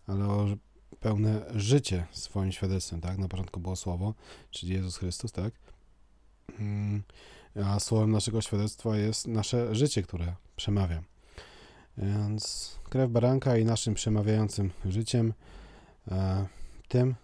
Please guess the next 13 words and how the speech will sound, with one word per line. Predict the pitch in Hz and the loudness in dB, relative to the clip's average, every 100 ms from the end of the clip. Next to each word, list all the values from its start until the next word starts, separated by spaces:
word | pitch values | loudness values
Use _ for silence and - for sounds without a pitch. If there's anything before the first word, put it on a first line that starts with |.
| - - | -12 -6
zwyciężamy | 104 117 123 117 113 85 82 - - - | -2 2 4 6 4 2 -4 -14 -20 -12
tak | 90 | -4
naprawdę. | 92 95 87 92 123 - - - - - - - | -2 -2 -2 -2 -6 -8 -20 -20 -20 -20 -20 -6
I | 113 117 117 117 113 110 | 0 2 2 2 2 4
nasze | 110 - 107 95 - - - | 2 4 2 2 -2 -8 -4
to | 98 | -2
życie | 90 92 - | 0 -2 -2
jest | 90 90 | -2 -2
oczywiście | 90 95 85 - 90 87 85 85 - | -4 -6 -6 -6 -4 -6 -8 -12 -6
wybawione | 95 92 92 87 | -4 -2 -2 -2
przez | 85 87 | -6 -10
krew | - 87 | -8 -6
baranka | 87 85 90 139 | -6 -6 -4 -6